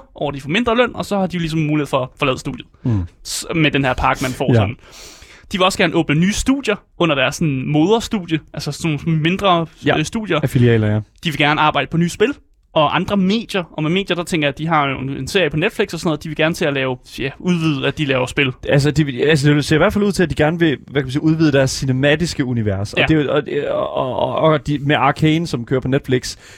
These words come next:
Speaker 2: kan man jo sagtens se, at det er meget ladsiggørligt inden for deres univers. Så, så det er jo, det,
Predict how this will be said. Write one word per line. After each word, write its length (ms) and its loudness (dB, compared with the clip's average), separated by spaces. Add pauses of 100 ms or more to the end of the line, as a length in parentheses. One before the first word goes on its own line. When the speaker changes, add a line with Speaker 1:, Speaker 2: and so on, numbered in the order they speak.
(160)
Speaker 2:
kan 140 0
man 60 2
jo 60 0
sagtens 340 -2
se, 180 2
at 100 -4
det 120 4
er 80 2
meget 600 2
ladsiggørligt 600 0
inden 260 -2
for 120 -2
deres 280 0
univers. 360 0
Så, 100 -4
så 140 -2
det 100 0
er 20 2
jo, 240 -2
det, 120 -2